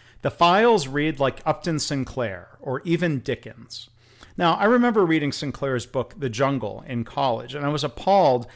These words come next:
that safety could be so abysmal in the meatpacking plants of the day. That book was published in nineteen oh six.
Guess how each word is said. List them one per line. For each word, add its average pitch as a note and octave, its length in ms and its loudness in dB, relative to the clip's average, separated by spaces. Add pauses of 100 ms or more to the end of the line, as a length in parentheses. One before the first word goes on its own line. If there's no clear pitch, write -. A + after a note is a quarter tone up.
(220)
that D3 180 2
safety F#3 340 2
could D3+ 180 -4
be C3+ 120 -2
so F#3+ 300 2
abysmal C#3 560 0
in A2+ 80 -4
the A#2 80 -4
meatpacking C3 600 -6
plants A2 380 -10
of A2 140 -12
the C3+ 80 -10
day. C#3 320 -4 (140)
That A#2 260 -8
book B2 260 -4
was A#2+ 140 -8
published A#2 480 -6
in G#2+ 100 -10
nineteen A2 380 -10
oh G#2+ 80 -10
six. - 560 -8